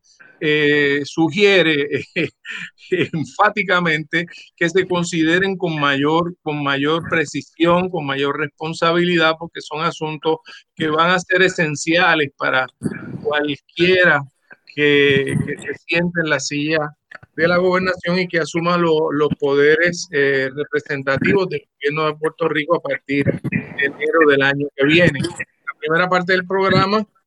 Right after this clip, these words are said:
hablamos de dos temas importantes. El tema, eh,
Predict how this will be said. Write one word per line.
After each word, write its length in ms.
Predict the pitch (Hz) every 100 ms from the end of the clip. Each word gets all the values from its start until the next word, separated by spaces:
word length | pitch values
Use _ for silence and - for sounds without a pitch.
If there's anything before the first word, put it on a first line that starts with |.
| _ -
hablamos 400 | 156 175 208 180
de 80 |
dos 240 | 170 185 190
temas 340 | 190 185 185
importantes. 840 | 190 170 170 - 208 208 185 143 139
El 240 | 139 143
tema, 480 | - 156 170 180 175 - _ - - _
eh, 640 | 156 156 151 147 143 139